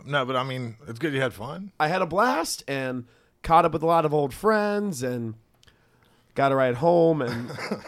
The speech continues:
Speaker 2: <laughs> no one said anything to me the next day, which either means they all hate me <coughs> or I was perfectly fine.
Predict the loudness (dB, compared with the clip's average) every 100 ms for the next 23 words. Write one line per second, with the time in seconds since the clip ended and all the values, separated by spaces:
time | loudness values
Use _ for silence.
0 | -18 -20 _ _ _ _ _ _ _ -2
1 | -2 0 0 0 0 0 0 2 2 0
2 | 0 0 0 -2 -4 -4 -2 -4 -4 -4
3 | -2 -2 -4 -2 0 0 -4 -6 -8 -10
4 | -12 -12 -12 -12 -2 2 4 4 2 -2
5 | -2 -2 -2 -2 -6